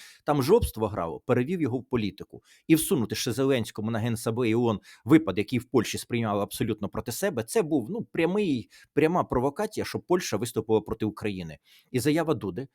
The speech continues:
що Польща може не підтримати Україну щодо членства в Є С,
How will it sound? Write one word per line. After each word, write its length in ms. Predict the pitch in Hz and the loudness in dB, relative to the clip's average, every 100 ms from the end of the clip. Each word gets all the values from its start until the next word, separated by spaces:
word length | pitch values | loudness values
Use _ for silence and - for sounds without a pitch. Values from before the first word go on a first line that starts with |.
| _ - - | _ -20 -10
що 200 | - 160 | 0 2
Польща 420 | 202 190 - 175 | 4 2 2 0
може 380 | 175 185 151 175 | 0 0 0 0
не 200 | 170 202 | 0 0
підтримати 680 | - 202 - 120 101 98 110 | -2 -4 -2 0 0 -2 -4
Україну 640 | 110 - 123 117 113 95 | -4 -4 -6 -4 -4 -4
щодо 220 | - 104 | -4 -6
членства 440 | 110 113 95 - 101 | -2 -2 -2 -4 -4
в 80 | |
Є 200 | 110 156 | 0 0
С, 80 | 190 | -2